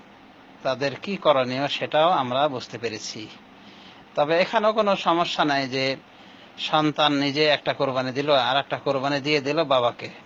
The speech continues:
বলল যে, "বাবা, এটা সবার পক্ষ থেকে আপনি করেন, নিজের পক্ষ থেকে এবং সব পরিবারের পক্ষ থেকে, আপনার পুরা সদস্য,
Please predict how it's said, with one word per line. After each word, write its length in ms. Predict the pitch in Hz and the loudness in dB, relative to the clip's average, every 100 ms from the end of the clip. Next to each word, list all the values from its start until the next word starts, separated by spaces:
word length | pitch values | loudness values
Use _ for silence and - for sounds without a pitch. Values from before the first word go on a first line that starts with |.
| 131 | -6
বলল 220 | 139 143 | -2 -2
যে, 80 | 139 | 0
"বাবা, 260 | 139 143 | 2 2
এটা 180 | 143 147 | 2 0
সবার 580 | - 202 220 220 214 196 | 0 2 4 4 4 4
পক্ষ 240 | 170 165 | 0 -2
থেকে 200 | 156 143 | -6 -2
আপনি 220 | 135 123 | -2 -4
করেন, 280 | 117 113 113 | -10 -8 -8
নিজের 240 | 123 147 151 | -6 -4 -2
পক্ষ 280 | 180 180 | -2 -2
থেকে 240 | 165 185 202 | -2 0 2
এবং 400 | 240 165 147 165 | 4 4 2 0
সব 200 | 190 175 - | 0 -2 0
পরিবারের 400 | 151 156 143 127 | 0 4 2 2
পক্ষ 180 | - - | -2 -4
থেকে, 300 | 120 117 - - - - - - - | -8 -8 -12 -16 -20 -20 -20 -20 -10
আপনার 300 | 135 131 143 | -8 0 0
পুরা 280 | 127 202 190 | 0 2 0
সদস্য, 680 | - 160 165 160 - 202 | 2 0 0 -2 0 2